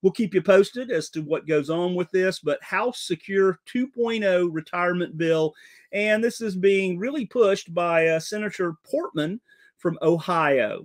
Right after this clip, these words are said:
and that's the Portman Car-, Portman Cardin retirement security legislation. So anyway, guys, thanks so much. And, uh, that's the news.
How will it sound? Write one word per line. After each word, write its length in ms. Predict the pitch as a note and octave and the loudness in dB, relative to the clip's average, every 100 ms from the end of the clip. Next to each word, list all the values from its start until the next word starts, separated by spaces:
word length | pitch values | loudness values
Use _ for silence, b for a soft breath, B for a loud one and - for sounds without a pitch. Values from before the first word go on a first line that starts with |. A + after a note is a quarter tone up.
| C#3+ | -10
and 140 | C3 | -8
that's 260 | C3+ C3+ - | -8 -10 -8
the 100 | C#3+ | -8
Portman 440 | - D#3+ C#3+ C#3+ | 0 0 0 -4
Car-, 320 | C#3 D3+ C#3 - _ _ _ _ _ | -4 0 0 -2 _ _ _ _ _
Portman 480 | _ - A#3 A3+ G#3 | _ 4 4 4 -4
Cardin 460 | - G3 F#3 F3 E3 | 0 4 4 2 -4
retirement 640 | D3 - C3+ C3 C3 B2+ | -4 -2 0 2 0 -8
security 480 | - A#2+ C3+ B2 B2 | -16 -10 -4 -2 -2
legislation. 800 | A#2+ A2+ A2+ - A#2+ A2+ - A2 | -4 -4 -8 -10 -10 -10 -14 -12
So 180 | - A#2+ B B B3 | -8 -10 B B 2
anyway, 260 | C#4 F3 | 8 8
guys, 300 | D#3+ G3 F3+ | 10 6 6
thanks 260 | - B3+ A3+ | 2 0 2
so 180 | B3 A3 | 2 2
much. 460 | G#3+ C#4+ D#4 - - | 2 -2 -6 -12 -6
And, 500 | F#3+ F#3+ F#3+ F#3+ E3+ | -2 0 2 0 0
uh, 500 | F#3+ F#3 F#3 F3+ F3+ F3 D#3+ _ - | 2 4 4 2 0 -4 -12 _ 0
that's 240 | A3+ - | 0 2
the 120 | A3 | 2
news. 440 | A#3 F4+ - - | 2 -2 -10 -16